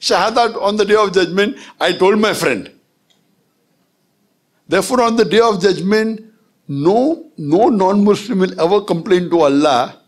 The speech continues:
that, "Why am I non-Muslim?" They will only say, "Give us one more chance." Allah says, "It's too late." So this world is a test for the hereafter. This world is a test for the hereafter.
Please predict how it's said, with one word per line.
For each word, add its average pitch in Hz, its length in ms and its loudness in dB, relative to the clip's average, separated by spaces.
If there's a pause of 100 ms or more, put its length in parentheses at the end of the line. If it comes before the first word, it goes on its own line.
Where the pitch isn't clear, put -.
(400)
that, 190 340 -2 (1300)
"Why 180 300 0
am 190 60 -6
I 180 60 0 (100)
non-Muslim?" 143 420 -8 (920)
They 185 100 4
will 233 120 4
only 262 240 4
say, 277 140 2
"Give 247 160 2
us 269 160 2
one 254 140 2
more 285 140 2
chance." 247 360 -2
Allah 214 240 2
says, 226 140 0
"It's 220 200 -2
too 214 80 2
late." 160 280 -2 (480)
So 170 100 -6 (120)
this 262 180 0
world 220 320 2
is 202 100 4
a 196 60 2 (140)
test - 220 -2
for 180 100 -6
the 139 100 -8
hereafter. 110 420 -10 (1700)
This 190 140 -2
world 208 300 0 (540)
is 277 100 -4
a 302 140 0
test 415 200 -2
for 254 80 0
the 151 140 -2
hereafter. 85 360 -8